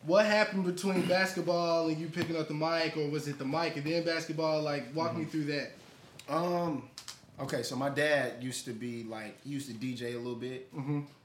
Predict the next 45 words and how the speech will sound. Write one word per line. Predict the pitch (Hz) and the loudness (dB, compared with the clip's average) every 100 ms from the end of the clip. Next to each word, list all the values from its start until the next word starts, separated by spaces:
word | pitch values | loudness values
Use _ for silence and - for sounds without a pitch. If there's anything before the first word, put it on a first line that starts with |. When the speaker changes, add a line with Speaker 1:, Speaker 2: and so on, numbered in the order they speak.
| - | -14
Speaker 2:
Uh, | - 123 120 113 - | -8 -4 -2 -4 -6
so | - 120 | -8 -4
he | 135 | -2
had, | 143 117 | -2 -4
like, | 110 107 | -6 -10
a | |
den, | 104 113 135 127 107 104 - - - - | -10 -6 -4 -4 -6 -10 -16 -20 -20 -14
and | 117 | -10
he | 120 | -6
had, | 110 104 | -6 -8
like, | 104 | -10
two | - 131 | -8 -8
turntables | - 123 120 113 113 110 107 | -6 -6 -6 -6 -8 -8 -12
and | 104 | -12
a | 104 | -14
huge | 117 123 113 | -10 -10 -8
record | 110 113 117 104 | -8 -10 -10 -14
collection. | 113 104 101 101 101 - - _ _ | -12 -12 -12 -14 -18 -20 -20 _ _
And | - | -6
I | 135 | -4
used | 139 | -2
to | 123 | -2
always | 135 127 | -2 -2
try | - 123 | -6 -6
and | 113 | -6
sneak | 139 135 | -4 -6
in | 123 | -4
there, | 120 | -8
but, | 117 135 | -8 -8
you | 165 | -6
know, | 143 | -6
parents | 113 190 185 | -6 -4 -4
back | 120 117 117 | -4 -6 -6
then | 139 120 | -6 -4
wasn't | 139 165 160 | -4 -4 -6
very | 190 | -8
supportive | 180 131 - 180 139 | -8 -12 -8 -6 -6
of | 107 107 | -10 -12
nothing. | 113 170 165 123 | -6 -6 -6 -6
It | 117 | 0
Speaker 1:
Right. | 165 156 131 | 2 2 0
Speaker 2:
seemed | 117 | -4
like, | 120 165 | -6 -6
you | |
get, | 143 151 | -8 -12